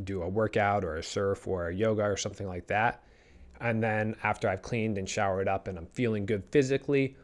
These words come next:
my mind is clear from the walk, and my body has been stimulated from a workout and then a cold shower, then I'm typically in a really great state of mind.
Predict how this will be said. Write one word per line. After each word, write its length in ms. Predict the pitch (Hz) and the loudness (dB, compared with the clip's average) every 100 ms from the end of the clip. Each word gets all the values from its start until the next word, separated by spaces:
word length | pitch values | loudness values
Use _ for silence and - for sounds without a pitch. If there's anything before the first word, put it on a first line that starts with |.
| - | -10
my 100 | 92 | -6
mind 320 | 104 107 110 | -2 0 0
is 80 | 101 | -2
clear 240 | - 117 | -2 0
from 200 | 104 98 | 0 -2
the 100 | 95 | -4
walk, 480 | 85 113 117 123 - - - | 0 4 6 6 0 -18 -14
and 100 | 95 | -8
my 100 | 95 | -6
body 280 | 90 104 104 | 0 2 2
has 100 | 98 | -2
been 160 | 98 | -4
stimulated 720 | 95 - 123 117 113 110 107 | -10 -2 0 2 2 2 0
from 300 | - 98 87 | 0 -6 -6
a 80 | 87 | -6
workout 560 | 90 107 101 107 104 95 | -4 -2 0 2 2 -2
and 120 | 101 | -8
then 140 | 92 | -6
a 60 | 87 | -8
cold 260 | - 104 92 | -4 -4 -4
shower, 540 | - 101 113 143 147 - - - - | -2 0 4 2 2 -10 -20 -20 -14
then 300 | 107 127 151 | -2 2 2
I'm 120 | 120 113 | 2 -2
typically 520 | - 123 117 123 98 | -4 -4 -2 0 0
in 100 | 95 | -4
a 80 | 90 | -4
really 380 | 98 107 110 | -2 2 2
great 380 | 98 104 98 - | 0 -2 -4 -4
state 240 | - 104 92 | -4 -4 -4
of 140 | 82 | -6
mind. 320 | 92 78 76 | -10 -10 -14